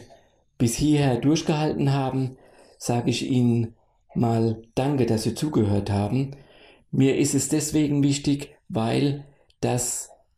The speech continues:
ein Teil der deutschen Geschichte ist, von West- und von Ostdeutschland. Und es ist immer gut, auch mal zurückzuschauen, weil wir können daraus lernen.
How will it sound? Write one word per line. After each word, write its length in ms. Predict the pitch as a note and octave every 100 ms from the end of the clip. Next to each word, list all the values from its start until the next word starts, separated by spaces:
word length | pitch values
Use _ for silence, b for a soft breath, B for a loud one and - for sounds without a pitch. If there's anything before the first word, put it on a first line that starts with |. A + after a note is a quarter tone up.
| _ -
ein 380 | A#2 A#2+ A#2
Teil 400 | - C3 D3 B2
der 140 | - A2+
deutschen 440 | A2+ B2 B2+ B2+
Geschichte 480 | A#2 A2+ D3+ - -
ist, 420 | - - - - _ _ _
von 200 | - A2
West- 400 | B2+ C#3+ - - -
und 160 | C#3+
von 200 | C#3 A#2
Ostdeutschland. 840 | - G2+ - A2+ - A#2 A#2+ C#3 - B B B B B
Und 200 | B2+ A#2+
es 180 | B2
ist 100 | D#3
immer 300 | - D#3 D#3+
gut, 280 | D3+ C#3+ C#3+
auch 160 | - B2
mal 220 | B2+ B2
zurückzuschauen, 1000 | - E3 E3+ - G#2 - G2+ A2+ C#3 C#3+ B B B B
weil 300 | - A#2 A#2+
wir 200 | C3+ D3
können 440 | D3 C#3+ C#3 C#3 B B B
daraus 420 | B2+ A#2 B2 -
lernen. 580 | C3+ C#3 A#2 F#2+ G2